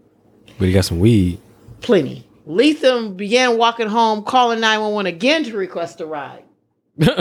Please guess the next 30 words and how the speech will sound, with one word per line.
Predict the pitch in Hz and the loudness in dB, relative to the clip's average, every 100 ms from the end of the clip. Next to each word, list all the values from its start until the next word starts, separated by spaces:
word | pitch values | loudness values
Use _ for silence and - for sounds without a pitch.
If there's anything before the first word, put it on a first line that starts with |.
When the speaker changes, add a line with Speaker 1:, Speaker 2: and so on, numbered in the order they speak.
| 139 302 127 - _ _ - | -2 -2 -6 -8 _ _ -2
Speaker 2:
'Cause | 226 | 2
apparently | 226 220 311 277 226 | 2 0 -2 0 2
they | 226 | 2
didn't | 220 208 | 2 -2
understand | 208 196 220 185 | -6 -6 -6 -6
the | - | -6
first | 294 294 - | -2 -2 -2
time | 240 185 170 | -4 -4 -4
when | 165 | -6
he | 151 | -8
called, | 170 107 | -2 0
Speaker 1:
Right. | 101 | 0
Speaker 2:
he | 160 | -2
needed | 160 147 | -6 -8
one. | 143 143 107 147 - _ _ - - - - | -8 -10 -12 -16 -20 _ _ -20 -20 -20 -10
An | 220 - | -6 2
officer | 277 320 294 254 | 2 2 0 -2
found | 254 269 247 233 | 2 2 4 2
Lehman | 269 285 277 277 269 - _ | 0 0 -2 -4 -6 -10 _
and | 208 254 247 | 2 2 2
determined | 240 - 240 233 | -2 0 0 2
that | 214 | 0
he | 220 240 | 0 -2
wasn't | 214 233 220 226 - | 2 2 4 0 0
an | 220 | 0
emergency | 202 196 214 220 214 208 226 214 214 - | 0 2 2 2 -2 -4 -4 -4 -4 -2
and | 180 | -2
found | 180 208 202 196 | 2 2 2 2
marijuana | 196 185 185 185 170 | 0 0 2 2 2
on | 156 | -2